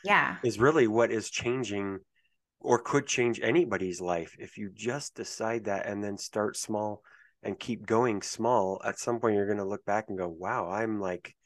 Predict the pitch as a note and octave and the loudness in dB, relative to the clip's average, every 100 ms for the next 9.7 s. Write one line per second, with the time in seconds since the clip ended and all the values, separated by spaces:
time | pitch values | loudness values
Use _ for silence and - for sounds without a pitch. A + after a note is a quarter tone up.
0 | - - - - A2+ D#3 D#3+ - G2+ - | -20 -20 -12 4 8 10 8 6 0 -2
1 | G#2 G2 F#2 G2+ G2+ G2 G2 G#2+ A2+ A2+ | 0 0 0 -4 -4 -2 -2 -2 -2 0
2 | A#2 A2 G#2 G#2+ G#2+ G#2 F#2+ - _ _ | 0 0 -2 -2 0 0 -2 -6 _ _
3 | - F#2+ F#3 - E2+ - E2+ - _ _ | 0 4 4 4 -2 -2 -12 -14 _ _
4 | - F#2 E2+ E2 - _ A2 A#2+ G2 G2 | -12 -8 -8 -12 -18 _ -2 2 2 4
5 | C#4+ C#4+ B3+ A3 G#3+ G#3+ - A3 A3+ - | 6 8 10 8 6 2 0 2 2 2
6 | - C#4 C#4 B3 B3+ A#3+ G#3+ G3+ F#3 - | 4 6 8 8 8 8 4 2 2 2
7 | - - F#3+ F3 - G#3 G3 F#3+ F#3+ G3 | -2 -2 0 2 2 2 2 2 2 0
8 | G3 - G#3 F#3+ F3+ - - - - - | -2 2 4 6 8 6 6 -4 -16 -16
9 | - - F#3+ F#3 F3+ F3+ - | -10 -4 0 2 2 0 -4